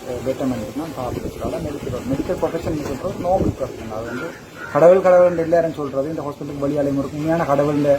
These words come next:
அஹ், சிலை வச்சிருக்கணும். அஹ், நாங்கள் ஒரு டாக்டர் என்று சொல்லி, நாங்கள் சொல்லி ஒரு சங்க கடையில போய் நின்று கொண்டு,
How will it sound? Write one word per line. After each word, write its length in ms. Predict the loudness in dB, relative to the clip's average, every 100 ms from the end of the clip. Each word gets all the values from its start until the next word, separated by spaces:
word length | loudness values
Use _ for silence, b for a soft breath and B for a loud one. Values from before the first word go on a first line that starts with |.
| 2
அஹ், 460 | 0 0 -2 -4 -6
சிலை 240 | -4 -2
வச்சிருக்கணும். 540 | 0 -2 -4 -6 -8 -8 -10 -14 -12 -10 -10 -10 -10 -2
அஹ், 200 | 2 4
நாங்கள் 340 | 6 6 6
ஒரு 120 | 4 4
டாக்டர் 440 | 2 4 4 6
என்று 220 | 4 2
சொல்லி, 320 | 0 0 0
நாங்கள் 240 | 2 2 0
சொல்லி 320 | 0 0 2 2 2 0 0
ஒரு 200 | 0 2
சங்க 220 | 4 4
கடையில 280 | 4 2 2
போய் 180 | 2 4
நின்று 200 | 4 4
கொண்டு, 240 | 4 2